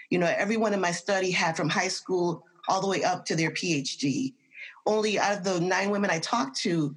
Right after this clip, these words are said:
three had chronic conditions, were in healthcare, had a primary care provider, and were controlled before they were pregnant. These women, they were active, they ate, ate right, and they still experienced a life-threatening condition.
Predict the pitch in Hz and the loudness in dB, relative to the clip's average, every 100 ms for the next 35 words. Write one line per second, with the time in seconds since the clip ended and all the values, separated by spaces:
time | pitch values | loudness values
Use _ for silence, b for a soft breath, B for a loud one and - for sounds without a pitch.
0 | - - 220 226 233 226 185 - 196 202 | -10 -2 0 2 2 0 -2 -2 0 0
1 | 196 180 170 226 226 151 143 - B B | -2 -2 0 0 0 -2 -2 -6 B B
2 | 190 - 214 240 254 262 262 185 175 165 | -2 0 2 2 2 0 -2 0 0 0
3 | 208 214 214 208 - 214 208 175 185 185 | 0 0 0 -2 -2 -4 -2 -2 0 0
4 | 170 143 165 B B 190 180 185 196 170 | 0 0 -4 B B -2 0 0 -2 -2
5 | - 208 170 170 180 165 156 147 202 151 | 0 0 0 -2 0 0 -2 -2 -2 -2
6 | 127 85 - B B B B - 214 202 | -2 -4 -6 B B B B -2 -2 0
7 | 214 208 196 190 185 160 - 190 202 - | 0 2 2 2 2 0 2 0 0 -2
8 | 208 160 156 127 202 - 208 170 196 190 | 0 0 0 0 -2 0 -2 -2 0 0
9 | 190 - - B B B - 190 185 185 | 0 -4 -8 B B B -2 0 2 0
10 | 190 - 226 214 208 - 214 190 185 180 | -2 -2 -2 0 -2 -2 -2 0 -2 0
11 | 180 185 185 156 165 156 151 160 202 - | 0 -2 -2 0 0 0 -2 0 -2 -2
12 | 127 - | -4 -6